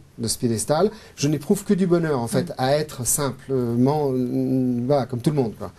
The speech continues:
Speaker 1: Ça, c'est important. Mais ce, ce qui est étonnant dans cette histoire, c'est que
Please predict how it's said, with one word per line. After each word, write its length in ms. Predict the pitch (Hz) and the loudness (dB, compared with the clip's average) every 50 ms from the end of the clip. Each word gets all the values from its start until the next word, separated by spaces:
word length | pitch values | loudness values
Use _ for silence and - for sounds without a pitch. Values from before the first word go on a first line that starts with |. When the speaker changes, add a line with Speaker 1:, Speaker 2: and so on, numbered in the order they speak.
| - - - - - - - - - - | -20 -20 -18 -18 -16 -16 -16 -16 -6 0
Speaker 1:
Ça, 160 | - 202 214 | 0 0 0
c'est 160 | 208 185 175 - | 0 -4 -8 -8
important. 280 | 165 139 143 139 123 113 | -6 -8 -6 -6 -4 -2
Mais 100 | 117 120 | -2 -2
ce, 120 | 117 - - - - - - - | -2 -4 -8 -12 -20 -20 -10 -10
ce 100 | - - | -8 0
qui 80 | - 185 | 0 0
est 100 | 175 185 | 0 0
étonnant 340 | 180 - 180 170 165 160 | 0 0 0 0 0 -2
dans 100 | 139 135 | -4 -4
cette 180 | 139 - 127 - | -6 -8 -8 -8
histoire, 280 | 226 - - 196 196 180 | -4 0 2 2 2 0
c'est 140 | - 147 135 | -4 -8 0
que 220 | - 139 131 120 | 2 2 2 2